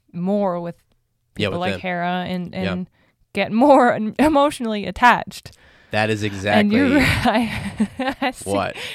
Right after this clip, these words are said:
Speaker 1: I
Speaker 2: What?
Speaker 1: see you over there grinning, and I'm like,
Speaker 2: Yeah.
Speaker 1: I know it's gonna hit me hard. I don't know.
Speaker 2: It is good. That, this is the whole thing. I, as I've gone back, I was even like, "Okay, yeah, this is cool."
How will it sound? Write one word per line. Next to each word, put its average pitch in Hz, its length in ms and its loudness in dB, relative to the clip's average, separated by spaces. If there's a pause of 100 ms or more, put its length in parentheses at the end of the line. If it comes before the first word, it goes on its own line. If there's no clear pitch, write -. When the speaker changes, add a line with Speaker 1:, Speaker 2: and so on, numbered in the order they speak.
Speaker 1:
I - 40 -10
Speaker 2:
What? 104 260 2
Speaker 1:
see 294 220 -4
you 277 180 -8
over 262 200 -8
there 262 180 0
grinning, 214 500 2
and 190 80 -4
I'm 196 220 -4
like, 196 360 -6 (440)
Speaker 2:
Yeah. 110 300 -2
Speaker 1:
I 208 60 2
know 233 240 2
it's 208 80 -6
gonna 208 200 -2
hit 202 180 -2
me 220 120 2
hard. 180 340 -2
I 190 140 -2
don't 180 120 -2
know. 175 280 -4 (180)
Speaker 2:
It 220 160 6
is 269 220 0
good. 185 420 6
That, 135 200 -2
this 156 260 -2
is 143 140 -2
the 135 120 0
whole 131 300 2
thing. 151 220 0
I, 120 140 0
as 123 240 0
I've 151 200 0
gone 113 200 -2
back, 104 200 -2
I 110 60 -2
was 107 160 -6
even 110 160 -6
like, 95 260 -8
"Okay, 92 640 -8
yeah, 107 400 -6
this 104 200 -8
is - 80 -16
cool." 107 240 -6